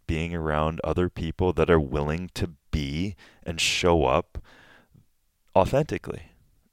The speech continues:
And it's, it's, uh, I will jump at that almost at any opportunity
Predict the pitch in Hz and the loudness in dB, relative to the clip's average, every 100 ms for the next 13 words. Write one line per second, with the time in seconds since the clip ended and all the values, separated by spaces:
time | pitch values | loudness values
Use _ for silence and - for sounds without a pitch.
0 | _ 82 80 78 78 80 - 90 - - | _ -4 -4 -6 -10 -10 -4 -4 -2 -8
1 | - - 90 - 92 85 80 78 73 - | -8 -6 -6 -2 2 4 4 0 -4 -10
2 | _ _ _ _ _ _ _ 90 98 131 | _ _ _ _ _ _ _ 2 4 6
3 | 123 90 - - 90 90 98 90 80 82 | 4 2 -6 -2 2 2 2 0 0 0
4 | 85 85 85 - 76 87 82 80 78 76 | 0 0 -2 -2 -8 -6 -8 -4 -4 -4
5 | 82 - - - - - | -4 -6 -10 -12 -14 -16